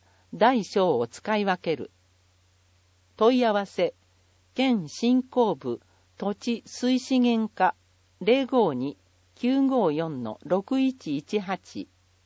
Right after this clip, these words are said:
農地パトロール。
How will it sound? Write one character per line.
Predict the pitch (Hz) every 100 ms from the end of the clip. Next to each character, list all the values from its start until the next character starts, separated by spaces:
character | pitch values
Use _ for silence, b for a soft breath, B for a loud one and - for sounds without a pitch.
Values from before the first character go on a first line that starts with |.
| _ _ _ _ _ _ _ _ _ _ -
農 | 196 254 269
地 | - 247
パ | 220
ト | - 247
ロ | 226 180
ー |
ル。 | 131 113